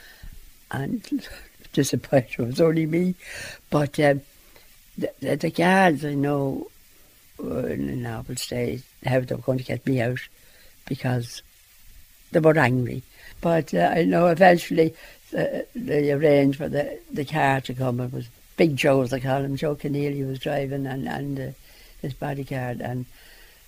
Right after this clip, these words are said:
he, he kept the engine running, opened the door, and I had to run for it. <laughs> And another time coming from a meeting, and Paddy was with us that time, he was in the front with Joe, I was in the back. And there was this car stopped as we came out of Dundalk,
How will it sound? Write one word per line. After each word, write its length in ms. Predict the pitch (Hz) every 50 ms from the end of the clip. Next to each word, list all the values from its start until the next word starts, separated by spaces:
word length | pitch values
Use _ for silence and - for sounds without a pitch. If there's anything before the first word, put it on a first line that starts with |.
| - - - - 370 339 339 277
he, 260 | - 196 147 139 139 139 143 - 339
he 160 | 180 147 156
kept 280 | 143 - - 139 - -
the 160 | 151 139 -
engine 360 | - 143 139 135 127 127 127
running, 320 | 127 131 135 127 123 131 135
opened 260 | 131 127 - 131 127
the 80 | 135 131
door, 180 | 139 135 127
and 80 | 123 127
I 40 | 131
had 140 | 135 143 135
to 80 | 139
run 300 | 139 - - - - -
for 260 | - - - - - -
it. 120 | - - -
<laughs> 40 | - - - - - - - - - - - - - - - - - - - -
And 200 | - 156 165 175
another 500 | 151 156 170 180 190 196 190 165 175 160
time 440 | - - 190 175 156 156 151 156 160
coming 380 | - - 185 165 156 156 151
from 200 | - 160 147 147
a 80 | 143 147
meeting, 560 | 147 156 143 139 135 135 - 139 135 139 135 - - - - - - - - - - -
and 160 | - 208 202
Paddy 260 | - - 262 240 226
was 220 | 185 175 175 165 -
with 180 | 165 156 -
us 140 | 156 143 -
that 220 | 147 139 143 139
time, 220 | - 151 147 147 143
he 120 | 151 151
was 100 | 156 170
in 120 | 160 147 139
the 60 | 139
front 340 | - - 151 143 143 139 -
with 120 | 135 131
Joe, 240 | - 147 135 131 135
I 100 | 143 151
was 160 | 151 151 147
in 120 | 143 131
the 80 | 131 127
back. 340 | - - 127 - 139 143 135 - - - - - - - - - - - - - - - - - - - - _ _ - - - - -
And 220 | 196 190 190 185
there 100 | 180 180
was 120 | 196 190 -
this 320 | 226 226 233 214 - - -
car 340 | - 185 180 170 160 160
stopped 600 | 151 - - - - - 165 151 143 - - - -
as 120 | 143 135
we 100 | - -
came 280 | 127 - 160 147 147 143
out 180 | 143 143 135
of 140 | 127 127 123
Dundalk, 560 | - 131 127 127 123 135 127 117 117 113 107